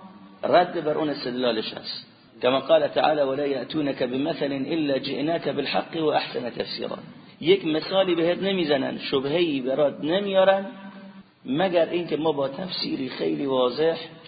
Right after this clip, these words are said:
خیلی روشن و کلامی خیلی محکم ما جواب اونها رو می‌دیم. خیلی محکم، قرآن خیلی محکمه.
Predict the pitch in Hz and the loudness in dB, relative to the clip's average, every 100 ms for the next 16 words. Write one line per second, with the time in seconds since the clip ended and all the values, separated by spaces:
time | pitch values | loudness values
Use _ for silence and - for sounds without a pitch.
0 | - - 147 147 143 120 123 147 156 170 | -20 -10 -2 0 0 0 -2 0 2 0
1 | 165 175 - - - 123 - 120 156 160 | -2 -10 -14 -20 -10 -8 2 4 4 2
2 | 139 - 165 156 135 127 - 170 175 175 | -2 -2 -2 0 -2 -4 -2 0 0 -2
3 | - - - - - - - - 135 151 | -8 -18 -20 -20 -20 -20 -20 -12 0 0
4 | 143 131 151 120 113 110 110 110 110 107 | 4 4 4 2 -2 0 0 -2 -4 -6
5 | - - - - - - _ _ - 226 | -10 -14 -18 -20 -20 -20 _ _ -4 2
6 | 208 196 147 - 156 120 - - - - | 2 2 0 0 -2 -2 -4 -18 -20 0
7 | 151 180 165 185 151 147 - - 110 | 4 4 2 0 -2 -4 -6 -4 -4